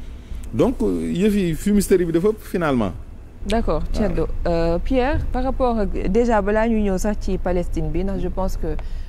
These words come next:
Speaker 2: euh, li nga xam ni, euh, Thierno mi ngi ko doon wax ci sujet boobu la jógee, mooy le président de la République qui accepte, euh, la proposition de Macron, euh, pour nekk l'envoyé spécial du pacte de Paris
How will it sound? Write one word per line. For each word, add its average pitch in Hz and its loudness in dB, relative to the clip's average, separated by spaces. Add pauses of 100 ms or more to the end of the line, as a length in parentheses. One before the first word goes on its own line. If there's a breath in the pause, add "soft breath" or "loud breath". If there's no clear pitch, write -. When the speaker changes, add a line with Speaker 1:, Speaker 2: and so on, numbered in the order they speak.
(160 loud breath)
Speaker 2:
euh, - 0
li 175 0
nga 202 0
xam 190 -2
ni, 156 0
euh, 139 0
Thierno 165 0
mi 165 0
ngi 170 0
ko 170 -2
doon 151 0
wax 160 0
ci 180 0
sujet 170 0
boobu 151 0
la 147 0
jógee, 151 0 (400 loud breath)
mooy 180 2
le 180 2
président 185 2
de 175 2
la 156 4
République 170 2
qui - 2
accepte, - 0
euh, 151 2
la 156 2
proposition 165 0
de 147 2
Macron, 170 2 (420 loud breath)
euh, 165 4
pour 208 2
nekk 202 2
l'envoyé 196 2
spécial 190 0
du 170 2
pacte - 0
de 160 2 (100)
Paris 185 2